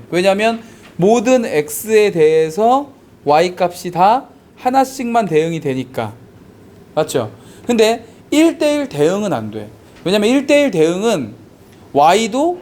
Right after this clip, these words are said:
X랑 하나씩만 대응이 돼야 되지. 근데 여기 별이라고 하는 함수값이 있다고 해보자. 근데 이 별한테 화살표를 쏜 남자애가 몇 명이야? 여기에도 하나 있고 여기에도 하나 있지. 그죠?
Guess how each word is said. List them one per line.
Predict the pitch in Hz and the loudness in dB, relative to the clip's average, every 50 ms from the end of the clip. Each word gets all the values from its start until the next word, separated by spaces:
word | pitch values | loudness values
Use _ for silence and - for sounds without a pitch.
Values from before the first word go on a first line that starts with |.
| - - | -6 -4
X랑 | 160 175 175 - 226 233 233 226 | -4 -2 -2 -2 -2 0 0 0
하나씩만 | 220 240 302 339 311 - - 302 294 277 214 | -2 -2 -2 -2 -2 -2 -2 0 0 0 0
대응이 | 175 165 165 165 156 | -2 -2 -2 -2 -2
돼야 | 143 135 123 | -2 -2 -2
되지. | 117 117 113 113 110 104 - - - - - - - - - - - - - - - | -4 -6 -10 -12 -14 -16 -18 -20 -20 -20 -20 -20 -20 -20 -20 -20 -20 -20 -20 -20 -8
근데 | - 247 233 208 208 214 240 269 269 - - - - - - - - - - - 175 | -6 -2 0 2 2 2 0 -2 -8 -14 -20 -20 -20 -20 -20 -20 -20 -20 -6 0 2
여기 | 175 202 208 247 190 | 2 2 2 -2 -4
별이라고 | - - 156 165 180 214 226 233 226 220 208 226 220 | 0 2 2 2 2 2 2 2 2 2 2 0 0
하는 | 220 220 214 | 0 -2 -4
함수값이 | 226 240 226 240 - 240 220 - - 165 | -6 -6 -8 -6 -6 -6 -6 -6 -10 -6
있다고 | - 170 156 156 156 | -4 -2 -2 0 -2
해보자. | 143 131 120 120 113 110 110 - - - - - - - - - - - - - - - - - | -4 -4 -6 -8 -10 -10 -12 -18 -20 -20 -20 -20 -20 -20 -20 -20 -20 -20 -20 -20 -20 -20 -12 -6
근데 | - 233 226 262 262 262 | -2 0 2 2 2 2
이 | 262 | 2
별한테 | 262 - 165 175 214 240 233 233 254 | 2 2 2 4 4 2 2 2 0
화살표를 | 233 226 240 240 262 269 262 - 247 240 240 233 | 0 0 -2 -2 -4 -4 -4 -4 -6 -6 -6 -6
쏜 | 233 254 247 | -6 -6 -4
남자애가 | 208 160 151 170 170 196 202 185 165 | -2 -2 -2 0 0 0 2 2 0
몇 | 147 135 147 | 0 -2 -2
명이야? | 156 156 143 131 113 110 110 113 - - - - - - - - - - - - - | -2 -4 -4 -4 -6 -10 -14 -16 -18 -20 -20 -20 -20 -20 -20 -20 -20 -20 -8 0 2
여기에도 | 160 180 190 202 240 240 220 220 | 2 2 4 2 2 2 2 2
하나 | 220 214 208 | 2 2 0
있고 | 202 190 - - 254 294 330 - - - _ _ _ _ _ _ _ - - - - - - - - - - | -2 -2 -4 -4 -4 -4 -4 -8 -18 -20 _ _ _ _ _ _ _ -20 -20 -20 -20 -20 -20 -20 -12 -2 2
여기에도 | 160 180 180 208 208 190 | 2 4 4 2 2 0
하나 | 180 160 135 | -2 -4 -6
있지. | 120 117 - 110 107 98 - - _ _ - - - - - - - - - - - - - - - - - - - | -8 -10 -14 -18 -20 -20 -20 -20 _ _ -20 -20 -20 -20 -20 -20 -20 -20 -20 -20 -20 -20 -20 -20 -20 -20 -20 -14 -8
그죠? | - 220 185 170 127 - | -4 -2 0 0 0 -2